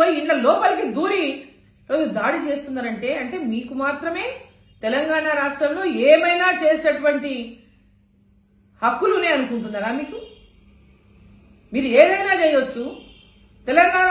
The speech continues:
మాత్రం మీరు చేసినటువంటి వాటిని ఎవరు ప్రశ్నించకూడదు, మిమ్మల్ని ఎవరు విమర్శించకూడదు,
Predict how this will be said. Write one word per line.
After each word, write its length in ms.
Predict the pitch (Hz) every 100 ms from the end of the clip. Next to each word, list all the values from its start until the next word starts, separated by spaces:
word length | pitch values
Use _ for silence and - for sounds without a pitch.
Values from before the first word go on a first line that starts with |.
| 359
మాత్రం 220 | 339 370 381
మీరు 120 | 330 294
చేసినటువంటి 560 | 320 339 330 320 320 311
వాటిని 220 | 359 302
ఎవరు 160 | 302 294
ప్రశ్నించకూడదు, 760 | 240 302 320 302 247 226 196 269 - - _ - -
మిమ్మల్ని 300 | 277 320 311 320
ఎవరు 120 | 320 262
విమర్శించకూడదు, 760 | 302 311 320 302 277 220 196